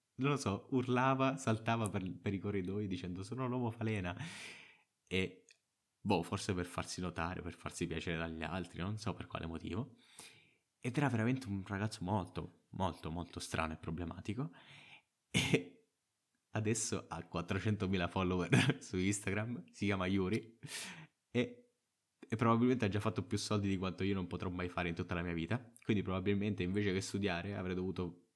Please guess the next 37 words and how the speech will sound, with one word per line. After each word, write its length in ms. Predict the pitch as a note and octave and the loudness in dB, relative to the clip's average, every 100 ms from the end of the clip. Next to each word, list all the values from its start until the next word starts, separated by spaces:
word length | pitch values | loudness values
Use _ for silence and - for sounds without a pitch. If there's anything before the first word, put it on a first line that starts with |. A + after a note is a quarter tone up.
| _ _ _ - - | _ _ _ -20 -6
urlare 460 | G2 F2+ F2+ F#2+ | -4 0 0 0
per 140 | E2+ F2+ | 0 0
i 60 | |
cortili 400 | F#2 F#2 - G2 | 0 -2 0 2
della 180 | G2 F2+ | 2 0
scuola 360 | G#2 - F#2 F#2 | -4 -2 0 0
che 80 | F2+ | 0
ero 120 | F#2 | 0
l'uomo 220 | F2+ F2+ | 0 -2
falena, 420 | - F2 E2 G#2 - | -2 -4 -2 -2 -6
e 80 | - | -4
probabilmente 520 | A2+ G#2 A2 A2 A#2 | 2 4 4 4 2
non 100 | G#2+ | 2
sarei 200 | G2+ G2+ | 2 2
stato 220 | G2+ G#2 | 2 0
così 200 | G2+ G2 | 0 0
tanto 320 | F#2 G#2 G2+ G2 | -2 -2 0 0
depresso 500 | G2+ G2 G2+ - G2 | 0 2 0 0 -2
da 80 | |
fare 140 | F#2 F#2+ | 0 -2
un 120 | F#2 | -4
podcast 480 | - F2+ - F2+ - | -4 -6 -4 -6 -6
da 60 | F2 | -6
ubriaco 380 | E2 E2 E2 | -4 -6 -6
adesso. 480 | E2 D#2 D#2 - - - - - - - - - - _ | -6 -6 -8 -12 -14 -16 -20 -20 -18 -20 -20 -20 -20 _
Vabbè, 200 | F2 E2+ | -4 -4
a 920 | - _ _ _ _ _ - - - | -8 _ _ _ _ _ -20 -20 -8
parte 220 | - - | -4 0
questa 200 | F2+ E2+ | 2 2
piccola 360 | F2 F#2+ - E2 | 0 -2 0 0
nota 340 | F2+ G2 F#2 | 0 0 0
sulle 240 | F2 F2 E2+ | 0 0 0
scelte 340 | - F2 F2 | 0 -4 -4
sbagliate 360 | F2+ F2+ F2+ F#2 | -4 -2 0 0
nella 160 | F2+ | -2
mia 100 | E2 | -2
vita 440 | F#2+ B2 F#2 F2+ | 0 2 0 -4